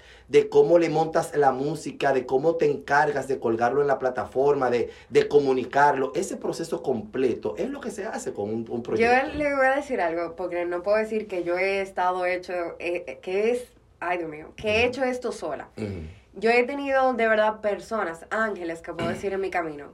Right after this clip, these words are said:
Speaker 2: no solamente de la universidad, sino también externos.
Speaker 1: Claro.
Speaker 2: Bueno, usted sabe que
Speaker 1: Claro,
Speaker 2: yo todo el
Speaker 1: claro,
Speaker 2: tiempo
Speaker 1: claro.
Speaker 2: venía con este muchacho,
Speaker 1: Giovanni, ¿no?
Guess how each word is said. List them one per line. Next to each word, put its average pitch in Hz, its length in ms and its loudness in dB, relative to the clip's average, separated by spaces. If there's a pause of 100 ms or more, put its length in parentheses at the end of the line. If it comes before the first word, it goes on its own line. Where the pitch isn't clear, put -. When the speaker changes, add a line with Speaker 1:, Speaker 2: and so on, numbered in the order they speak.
Speaker 2:
no 202 260 -2
solamente 247 540 -2
de 196 120 0
la 190 120 0
universidad, 185 600 -2
sino 165 220 -10
también 175 320 -4
externos. 170 460 -6
Speaker 1:
Claro. 190 200 0
Speaker 2:
Bueno, 208 200 2
usted 202 200 -2
sabe 254 300 4
que 180 140 -2
Speaker 1:
Claro, 202 500 4
Speaker 2:
yo 220 60 -2
todo 226 180 4
el 240 140 2
Speaker 1:
claro, 208 80 -4
Speaker 2:
tiempo 254 400 2
Speaker 1:
claro. 180 400 -8
Speaker 2:
venía 226 580 2
con 214 160 -6
este 214 220 -2
muchacho, 233 580 2
Speaker 1:
Giovanni, 214 280 6
¿no? 202 40 -2